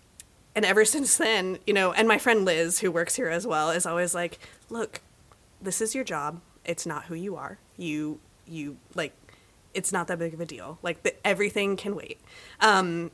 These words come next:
and I've tried to embody that every day since then, and then it, that has made me more joyful. And every time I walk into a classroom, I try to think about, you know, sometimes these kids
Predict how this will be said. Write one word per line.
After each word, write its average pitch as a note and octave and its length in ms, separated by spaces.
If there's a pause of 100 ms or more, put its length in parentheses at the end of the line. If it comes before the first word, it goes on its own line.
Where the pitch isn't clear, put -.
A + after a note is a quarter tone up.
and G3+ 200
I've F#3+ 180
tried F#3+ 240
to G#3 80
embody D#3 360
that D3+ 300
every D#3 280
day C#3+ 260
since A#3 300
then, B3 240
and F3 100
then D#3 160 (220)
it, - 240
that F3 180
has F3 180
made E3+ 140
me E3 120
more D#3 200
joyful. F#3+ 600 (680)
And C4 100
every G#3 220
time G#3 220
I F#3 60
walk F3+ 200
into F#3 160
a E3 60
classroom, F#3+ 520
I E3+ 120
try E3+ 180
to E3 80
think F3 180
about, D#3 380 (340)
you G3 60
know, F3+ 140
sometimes G#3+ 580 (560)
these F3 220
kids F3 640